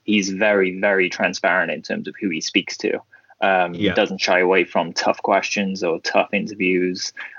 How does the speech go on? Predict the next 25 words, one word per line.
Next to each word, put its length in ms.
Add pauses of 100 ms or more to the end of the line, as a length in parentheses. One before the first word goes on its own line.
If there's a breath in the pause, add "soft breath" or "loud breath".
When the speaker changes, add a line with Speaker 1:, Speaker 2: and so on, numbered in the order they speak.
(120 loud breath)
Speaker 1:
Um, 800 (300)
yeah, 300 (220)
he's, 200
he's 320
invested 440
a 80
lot. 260
He's 180
invested 500 (160)
a 80
lot 160
of 80
money 480
into 260
this, 380 (360 loud breath)
uh, 120
getting 300
it 140
all 160
set 260
up 180
and 100
ready 400 (560 loud breath)
to 140
investigate. 720